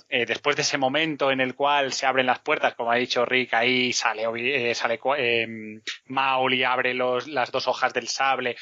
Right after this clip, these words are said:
se empiezan a pegar y les consigue separar a Qui-Gon y Obi-Wan, bueno, como recordaréis, y Maul le consigue matar, cons-, mata a Qui-Gon Jinn y a continuación, eh, Obi-Wan le vence, le corta por la mitad y cae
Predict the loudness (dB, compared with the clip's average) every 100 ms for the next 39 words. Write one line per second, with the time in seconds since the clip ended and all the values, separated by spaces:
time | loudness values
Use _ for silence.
0 | -14 -6 -6 -4 -2 0 2 2 2 2
1 | -2 -2 -2 -4 -4 -4 -4 -4 -2 -2
2 | -2 0 0 0 -2 -2 0 0 0 -2
3 | -2 2 0 0 -2 -4 -4 -4 0 2
4 | 2 2 -2 -12 -14 -16 -10 0 2 4
5 | 4 2 2 2 4 4 2 0 0 0
6 | 0 0 -2 -4 -6 -2 0 0 0 0
7 | 0 0 0 0 0 0 -2 -4 -10 _
8 | -2 0 2 2 0 0 -2 -6 -4 0
9 | 0 0 0 0 0 0 -2 -6 _ _
10 | _ _ _ 0 2 4 4 4 2 2
11 | 0 -2 -4 0 2 2 2 2 2 0
12 | -4 -4 -6 _ _ -20 -4 -2 0 0
13 | 2 2 2 2 0 0 -2 0 2 4
14 | 2